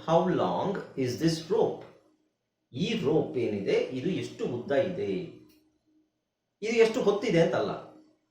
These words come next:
How long ಅಂದ್ರೆ ಏನಾಗುತ್ತೆ? ಉದ್ದ ಅಂತನೂ ಆಗುತ್ತೆ. ಓಕೆ? ಆಮೇಲೆ, ಇದ್, ಆ, ದೀರ್ಘಕಾಲ ಆ ಮೀನಿಂಗು ಬರುತ್ತೆ. ಓಕೆ? So, how long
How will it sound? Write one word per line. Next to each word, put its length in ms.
How 180
long 220
ಅಂದ್ರೆ 180
ಏನಾಗುತ್ತೆ? 760
ಉದ್ದ 180
ಅಂತನೂ 320
ಆಗುತ್ತೆ. 420
ಓಕೆ? 400
ಆಮೇಲೆ, 520
ಇದ್, 180
ಆ, 340
ದೀರ್ಘಕಾಲ 720
ಆ 100
ಮೀನಿಂಗು 320
ಬರುತ್ತೆ. 540
ಓಕೆ? 140
So, 160
how 420
long 260